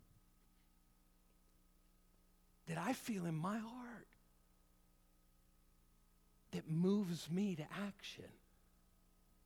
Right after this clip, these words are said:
That's what happened when the Samaritan came by. He looked upon this man and he felt his pain. The man in the ditch, he felt his pain in his own heart. And he said, "I have to do something about this.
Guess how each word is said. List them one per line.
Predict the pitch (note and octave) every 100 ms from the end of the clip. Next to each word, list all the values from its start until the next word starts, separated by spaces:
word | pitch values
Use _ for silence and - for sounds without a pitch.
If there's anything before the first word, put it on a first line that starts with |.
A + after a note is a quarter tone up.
| - - - - - -
That's | G#3+ A3+
what | C#4+
happened | A3+ A#3+ C4+
when | G3+ F#3
the | F#3
Samaritan | - F3+ E3+ G3+ A3 F#3+ E3
came | G3+ F#3+
by. | G3 F#3+ - - -
He | - B3+
looked | A3+ C4 -
upon | C4 F3+ A3+ A3+
this | G#3+ G#3+
man | F#3+ G#3+ A3+ G#3+ - - G3
and | F#3+
he | E3+ C4
felt | B3+ B3 A3+ A3
his | G#3+ C4
pain. | - - C#4 D4+ E4+ A#3+ - -
The |
man | G3+ A3+ C4+ D4
in | C#4
the |
ditch, | A#3 D4 G#3
he | C4
felt | - B3
his | A3 G3
pain | G3+ B3+ B3+
in | G#3+
his | F#3+ A#3
own | A#3 A3
heart. | - D#3+ E3 - - - - - - - -
And | A3
he |
said, | G#3+ G#3+ F3+ - - - - - - - - - - - -
"I | G#3 C4+
have | A3+ A3+ D4 - -
to | F3
do | G#3+ C4
something | - G#3+ - - D#3
about | C3+ B2 A2 -
this. | - - -